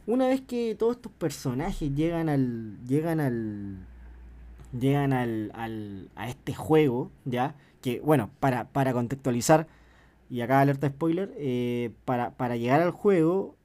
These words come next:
eh, o-, primero se hacía como una especie de selección donde un tipo iba y te decía que si querías jugar a algo ibas a ganar dinero y bla, bla, bla.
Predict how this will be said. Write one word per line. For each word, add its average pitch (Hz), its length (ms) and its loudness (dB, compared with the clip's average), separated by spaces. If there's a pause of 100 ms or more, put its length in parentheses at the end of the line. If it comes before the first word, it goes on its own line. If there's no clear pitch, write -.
(100)
eh, 120 600 -4
o-, 131 180 -6
primero 135 400 4
se 156 100 -4
hacía 165 200 0
como 156 160 2
una 160 100 4
especie 165 380 -2
de 160 60 2
selección 165 560 0
donde 151 220 4
un 147 140 2
tipo 151 280 2
iba 156 340 6
y 139 60 4
te 135 80 2
decía 131 380 2
que 135 100 -2
si 127 160 -6
querías 127 320 2
jugar 143 320 6
a 139 180 8
algo 156 240 6
ibas 139 280 6
a 139 60 2
ganar 123 300 2
dinero 147 520 2
y 139 60 4
bla, 135 200 4
bla, 127 160 2
bla. 151 280 2